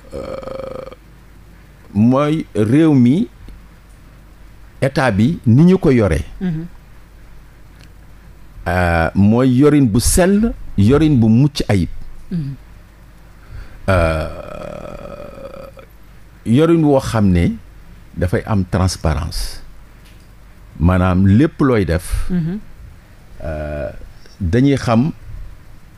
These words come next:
Speaker 1: li ngi ci jublu. Euh, dañuy xam it foo ci toll ñu xam ko.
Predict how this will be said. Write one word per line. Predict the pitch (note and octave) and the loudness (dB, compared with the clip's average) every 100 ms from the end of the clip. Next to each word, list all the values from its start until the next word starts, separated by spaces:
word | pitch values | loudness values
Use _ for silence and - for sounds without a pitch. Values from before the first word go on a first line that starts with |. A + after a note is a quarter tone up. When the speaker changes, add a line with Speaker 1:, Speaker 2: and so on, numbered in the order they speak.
| - - - - | -20 -20 -20 -4
Speaker 1:
li | F#2 A2+ | 2 4
ngi | D3+ | 4
ci | D#3+ B2+ | 0 0
jublu. | A2+ F2 F2 G#3 - - - - - - - - - - - - - - - - - - - - | 2 2 2 -2 -10 -14 -18 -20 -20 -20 -20 -20 -20 -20 -20 -20 -20 -20 -20 -20 -20 -20 -18 -2
Euh, | F#2 F2 E2 - | 0 2 0 -4
dañuy | E2+ A#2+ D3 | -2 2 2
xam | D3 - C3+ | 0 0 2
it | D#3+ - - - - - - - - - - - - - - | 0 -2 -8 -8 -12 -18 -20 -20 -20 -20 -20 -20 -20 -20 -20
foo | - - F3+ | -14 -2 0
ci | F#3+ F#3+ | 2 0
toll | F#3 C#3 B2+ | 2 2 2
ñu | A2+ | 2
xam | - F#2 | 0 -2
ko. | - | -2